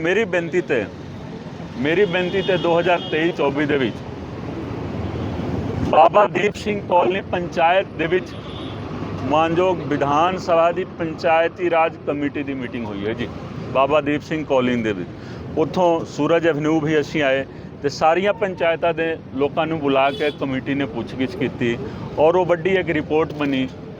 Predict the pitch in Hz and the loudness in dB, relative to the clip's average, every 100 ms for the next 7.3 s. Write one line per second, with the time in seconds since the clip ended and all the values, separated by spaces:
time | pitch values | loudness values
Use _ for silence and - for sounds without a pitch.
0 | 185 214 214 190 - 175 196 185 185 185 | 2 2 2 -2 2 4 4 4 2 2
1 | 180 180 - 180 170 170 156 127 151 147 | 2 -2 0 0 0 2 0 2 0 0
2 | 135 127 90 - - - - 147 - 151 | 2 2 2 -8 -14 -12 -8 -6 -2 2
3 | 185 202 175 165 151 143 156 147 131 92 | 2 2 0 2 0 0 0 -2 -2 -6
4 | - - - - - - - - - - | -12 -14 -14 -14 -14 -12 -12 -12 -10 -4
5 | 156 151 175 160 160 147 170 160 165 143 | 4 4 4 0 -2 -2 -4 0 0 2
6 | 143 156 139 143 143 165 139 120 120 117 | 0 0 0 2 2 2 2 2 2 2
7 | 98 87 - | 2 -2 -6